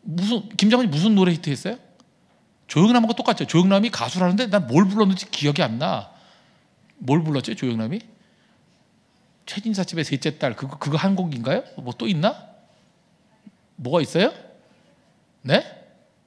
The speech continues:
화개장터. 그래, 두 개요. 그래, 두 개. 예, 두 개. 뭐 또 있어요, 또? 그런데도 불구하고 조영남이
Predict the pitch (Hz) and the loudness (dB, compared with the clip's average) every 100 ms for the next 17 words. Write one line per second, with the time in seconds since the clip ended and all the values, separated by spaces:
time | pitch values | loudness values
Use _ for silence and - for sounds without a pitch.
0 | _ _ _ _ _ _ _ _ _ _ | _ _ _ _ _ _ _ _ _ _
1 | _ _ _ _ _ - 190 233 202 185 | _ _ _ _ _ -16 -6 -2 -2 -2
2 | - 143 - - - 139 156 131 143 104 | -4 -8 -6 -8 -6 -2 -2 -2 -6 -8
3 | 123 120 104 107 127 - - - - - | -10 -10 -10 -12 -14 -18 -20 -20 -20 -20
4 | - - - - - - 170 160 185 269 | -20 -20 -20 -16 -14 -10 -8 -8 -6 -4
5 | 226 233 247 240 247 - - _ _ _ | 0 2 0 -2 -6 -8 -20 _ _ _
6 | _ _ _ _ _ - 233 254 262 214 | _ _ _ _ _ -4 -2 0 -2 -2
7 | 240 214 214 247 196 - - - 208 220 | 2 2 2 0 -4 -8 -6 2 2 4
8 | 226 233 175 131 | 2 2 -2 -4